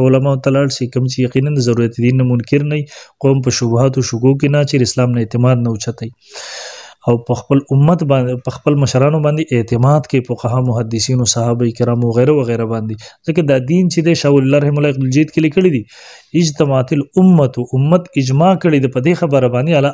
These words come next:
ان یعتمدوا علی الس-، سلف بمعرفت الشریعه»، چې د ز-،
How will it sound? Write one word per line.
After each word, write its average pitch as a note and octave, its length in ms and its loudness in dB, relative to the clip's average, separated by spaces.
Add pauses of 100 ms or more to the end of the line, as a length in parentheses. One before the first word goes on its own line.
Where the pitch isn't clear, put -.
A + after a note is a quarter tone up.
(120)
ان E3 100 4
یعتمدوا E3+ 560 0
علی C#3+ 140 0
الس-، - 420 -2
سلف F3 280 2
بمعرفت B2 680 -6
الشریعه»، - 520 -12 (540)
چې D#3+ 100 0
د B2+ 140 2
ز-، C3 260 2